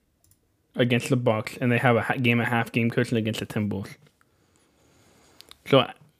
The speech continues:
literally, the top three teams all lost last night. They have a one-game losing streak. The Thunder on a five-game win streak.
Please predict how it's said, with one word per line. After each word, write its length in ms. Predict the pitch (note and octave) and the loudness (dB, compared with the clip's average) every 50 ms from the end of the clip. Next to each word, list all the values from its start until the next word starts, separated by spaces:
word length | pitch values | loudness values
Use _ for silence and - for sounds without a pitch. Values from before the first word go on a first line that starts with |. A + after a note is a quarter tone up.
| _ _ _ _ _ | _ _ _ _ _
literally, 360 | - D3+ D3+ D#3 D#3+ F3+ F3+ D3+ | 8 10 12 12 12 12 10 8
the 100 | D3+ C#3 | 6 6
top 280 | - - C#3 B2+ B2 | 6 6 6 6 8
three 180 | - C#3 B2 A2+ | 8 6 6 6
teams 260 | - C#3+ B2 A2+ A#2+ | 8 6 6 8 8
all 160 | A2+ A2 G#2+ G#2 | 6 6 6 4
lost 260 | A2 A2 A2 - - | 2 0 -2 -4 -4
last 180 | A#2 G#2+ - - | -4 -4 -4 -4
night. 240 | A2 A2+ - - - - - - - - _ _ _ _ _ - | -4 -6 -6 -8 -12 -18 -18 -20 -20 -20 _ _ _ _ _ 2
They 120 | D3 C3 | 4 6
have 160 | - B2+ B2 | 6 6 6
a 40 | A2 | 4
one-game 640 | G#2 G#2+ A#2 B2 A#2+ B2 A#2+ A#2 A2 G#2+ G#2+ G#2+ A2 | 4 4 6 6 8 8 8 6 6 6 4 4 4
losing 240 | G#2+ G#2+ A2 A2+ | 2 2 0 -2
streak. 420 | A2+ - C#3 - D#3+ C#3 - - _ _ _ - - - - - - - - - - - - - _ - | -4 -4 2 4 6 6 6 2 _ _ _ -20 -20 -20 -20 -20 -20 -20 -20 -20 -20 -20 -20 -10 _ 4
The 400 | C3 B2 A#2 F#2+ F2 - - - | 4 4 4 2 0 -6 -4 4
Thunder 400 | - D3 D3 D3 D3 D3+ D3 C3+ | 6 8 10 10 10 10 10 10
on 160 | B2 B2 A2+ | 8 8 6
a 80 | G#2+ | 4
five-game 540 | - - - D3+ C#3+ C#3 C3 B2+ B2+ B2+ B2+ | 0 2 6 8 8 10 10 10 10 10 10
win 180 | B2+ C3 C3 C3 | 8 8 6 4
streak. 600 | - - - C3+ C3+ E3 G#3 B3 - - - | 2 2 4 6 6 6 4 2 -2 -6 -12